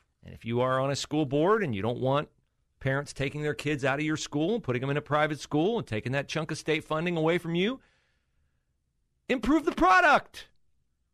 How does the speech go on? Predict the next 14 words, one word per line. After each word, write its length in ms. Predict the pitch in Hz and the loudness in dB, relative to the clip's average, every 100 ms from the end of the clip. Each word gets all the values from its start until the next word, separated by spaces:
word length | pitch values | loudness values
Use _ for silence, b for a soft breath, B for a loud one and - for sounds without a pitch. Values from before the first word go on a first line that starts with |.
| _ _ | _ _
Improve 360 | 208 254 285 | 0 0 2
your 80 | 285 | 2
service. 800 | - - 415 285 240 - - - _ _ _ _ _ _ _ _ _ _ | 2 0 0 2 2 2 -6 -10 _ _ _ _ _ _ _ _ _ _
Is 140 | 90 | -10
that 260 | - 226 220 | -2 -2 -2
so 340 | - 165 139 | -2 -2 0
hard? 560 | 127 127 117 107 104 101 _ _ | 2 2 2 0 -4 -8 _ _
I 80 | 220 | -8
suppose 280 | - 302 339 | -4 -2 2
it 80 | 403 | 2
is. 420 | 392 156 - - _ _ _ _ _ _ _ _ _ _ | 2 -2 -2 -14 _ _ _ _ _ _ _ _ _ _
For 200 | - 131 135 | -4 -4 0
a 100 | 135 | -2
system 680 | - 190 - 131 131 190 | 0 -2 0 0 0 -2